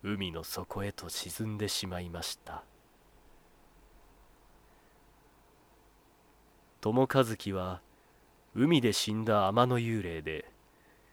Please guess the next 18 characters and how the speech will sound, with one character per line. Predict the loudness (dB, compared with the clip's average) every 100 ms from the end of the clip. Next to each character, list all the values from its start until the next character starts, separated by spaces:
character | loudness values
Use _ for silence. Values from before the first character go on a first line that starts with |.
| _ _ -12
自 | -6 -2
分 | 0 0 2
の | 2
身 | 0 2
代 | 4
わ | 4
り | 2 0
に | 0
な | 0
る | 0
海 | -2
女 | -2
を | -2 -4
作 | -6 -2
ら | -2
な | -2
い | -8 -12
と、 | -12 -10